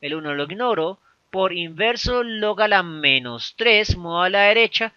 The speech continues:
por ciento treinta y dos dividido entre dos. El resultado para tres cifras significativas es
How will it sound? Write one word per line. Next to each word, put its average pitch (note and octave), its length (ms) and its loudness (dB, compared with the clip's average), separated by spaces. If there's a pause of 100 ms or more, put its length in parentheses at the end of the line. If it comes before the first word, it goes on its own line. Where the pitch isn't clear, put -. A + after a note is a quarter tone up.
(320)
por G3+ 180 -4
ciento A3+ 500 -4
treinta B3+ 420 0
y C4 100 0
dos F#3+ 420 -2
dividido F3 560 -2
entre C#3+ 300 -8
dos. - 340 -18 (640)
El F3+ 100 -2
resultado C#4+ 640 2
para A3+ 200 0
tres G3 200 -6
cifras A3 240 -4
significativas A3 840 -4
es G#3 300 -6